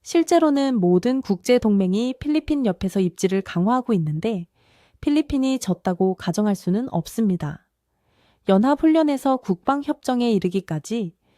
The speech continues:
요나구니에서 서필리핀 해까지 모든 신호는 이것이 외로운 싸움이 아님을 보여줍니다.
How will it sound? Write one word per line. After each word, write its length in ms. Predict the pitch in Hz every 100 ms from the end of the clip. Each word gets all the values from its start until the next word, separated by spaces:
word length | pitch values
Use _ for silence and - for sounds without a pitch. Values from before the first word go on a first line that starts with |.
| _ _ _
요나구니에서 840 | 196 208 269 277 254 240 226 240 240
서필리핀 720 | - - 339 311 302 269 247
해까지 640 | 254 - 190 - 151 170 - _ _ _
모든 340 | 190 190 247 254
신호는 540 | - 226 208 214 214
이것이 440 | - 180 185 180 208
외로운 360 | 175 185 269
싸움이 520 | 285 - 220 196 214 -
아님을 460 | 175 170 233 254
보여줍니다. 840 | 247 208 202 202 175 165 147 -